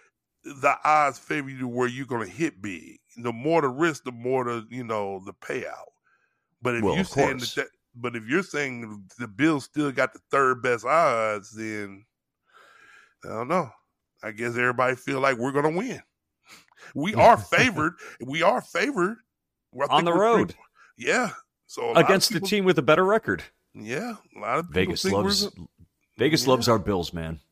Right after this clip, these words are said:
Speaker 1: They do. And what about, and I saw, uh, Sal Capaccio, he tweeted, um,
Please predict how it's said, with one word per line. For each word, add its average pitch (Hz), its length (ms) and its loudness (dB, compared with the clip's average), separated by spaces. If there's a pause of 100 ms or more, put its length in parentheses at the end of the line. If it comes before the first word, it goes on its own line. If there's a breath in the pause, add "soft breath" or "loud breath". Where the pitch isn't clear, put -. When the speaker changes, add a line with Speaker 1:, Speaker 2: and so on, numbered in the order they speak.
(380)
Speaker 1:
They 107 180 -8
do. 104 400 -10 (720 loud breath)
And 131 220 -2
what 233 160 0
about, 175 380 2
and 139 180 -4
I 151 120 0
saw, 151 320 -2
uh, 131 240 0
Sal 143 300 0
Capaccio, 139 640 -2
he 165 140 -12
tweeted, 120 600 -8 (460 loud breath)
um, 117 460 4